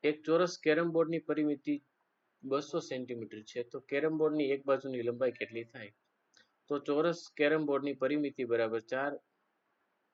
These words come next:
એલ થશે, એટલે ચાર ગુણ્યા લંબાઈ.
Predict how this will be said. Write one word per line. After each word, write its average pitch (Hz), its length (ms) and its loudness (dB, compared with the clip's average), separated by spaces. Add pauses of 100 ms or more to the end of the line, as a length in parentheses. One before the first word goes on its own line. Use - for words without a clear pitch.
(180)
એલ 156 180 6
થશે, 113 380 -10
એટલે - 640 -12
ચાર 139 260 -4
ગુણ્યા 120 260 -2
લંબાઈ. 123 380 -2